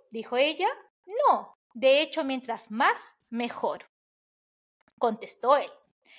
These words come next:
El auto arranca y pasa por delante de la primera gasolinera, pero no frena y continúa. Incluso, él le pide que arroje a su hija por la ventana.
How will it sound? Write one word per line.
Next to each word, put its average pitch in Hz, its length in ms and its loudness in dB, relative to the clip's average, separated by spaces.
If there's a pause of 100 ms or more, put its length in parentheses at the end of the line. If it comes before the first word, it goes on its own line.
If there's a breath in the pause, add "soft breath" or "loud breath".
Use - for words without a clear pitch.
(340 loud breath)
El 370 180 4
auto 466 600 4
arranca 285 680 -2
y 285 120 -8
pasa 311 360 0
por 370 200 2
delante 349 420 0
de 359 80 -2
la 285 140 4
primera 247 420 -2
gasolinera, 285 760 -4 (280)
pero 220 200 -4
no 277 140 2
frena 453 340 0 (200)
y 247 120 -6
continúa. 240 680 -2 (600)
Incluso, 370 800 0
él 370 200 4
le 381 100 2
pide 330 380 -6
que 254 100 0
arroje 269 320 -4
a 277 40 -4
su 226 160 -8
hija 277 360 -2
por 240 160 2
la 254 120 4
ventana. 247 460 -4